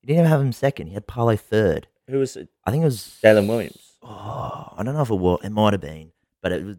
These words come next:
Speaker 1: Parlay was definitely third. It went Walker, someone, and then Parlay. He had Parlay third. <laughs>
Speaker 2: So bad. Like, it just robs him of a unanimous,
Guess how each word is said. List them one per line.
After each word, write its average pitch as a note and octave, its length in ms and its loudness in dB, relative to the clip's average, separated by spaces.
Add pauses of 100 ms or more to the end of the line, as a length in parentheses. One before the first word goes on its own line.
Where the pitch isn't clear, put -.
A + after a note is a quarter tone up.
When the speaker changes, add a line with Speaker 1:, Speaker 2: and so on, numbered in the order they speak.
Speaker 1:
Parlay A#2 260 4
was G2+ 140 0
definitely F#2 300 -4
third. E2+ 340 -4
It D2+ 60 -8
went F#2 200 -8
Walker, G2 400 4
someone, F2 400 0
and E2 80 -2
then E2 80 -4
Parlay. D#2 320 -4
He E2 60 -6
had - 160 -8
Parlay E2+ 300 0
third. F2 600 -4
<laughs> - 80 -20
Speaker 2:
So F2+ 400 2
bad. D#2+ 240 0
Like, E2+ 240 2
it G#2 80 4
just A#2+ 220 -4
robs G2+ 280 8
him G2 200 4
of F2 160 0
a F#2 40 -6
unanimous, F2 840 -4